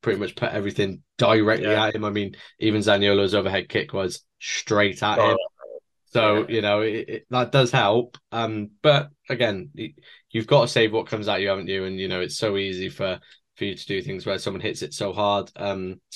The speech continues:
Speaker 1: Tielemans strike, for example, uh, that goes directly at him that he saves with his forearm here. Um, I mean, y-, you look at, uh,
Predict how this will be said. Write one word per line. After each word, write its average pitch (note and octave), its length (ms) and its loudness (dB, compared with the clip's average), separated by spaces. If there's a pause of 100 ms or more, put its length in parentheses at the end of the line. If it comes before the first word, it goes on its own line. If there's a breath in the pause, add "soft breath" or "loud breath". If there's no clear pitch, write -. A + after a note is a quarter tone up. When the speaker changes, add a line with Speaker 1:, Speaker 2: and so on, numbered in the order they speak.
(460)
Speaker 1:
Tielemans A2 420 0
strike, A2 380 -2
for G#2 140 -4
example, G#2 680 -4 (380 soft breath)
uh, G2 220 -2
that F#2 140 -4
goes F#2+ 200 0
directly G2 320 2
at F#2+ 100 2
him F#2 80 -4
that F#2 80 -2
he F#2 80 0
saves G2+ 400 -2
with F#2+ 80 -6
his F#2 140 -6
forearm G2 480 2
here. F#2+ 360 0 (460 soft breath)
Um, F2+ 540 -2
I G2 80 0
mean, F2+ 320 -2
y-, D2 160 -14
you F#2+ 100 -8
look F#2+ 220 -6
at, G2 180 0
uh, F#2 220 -2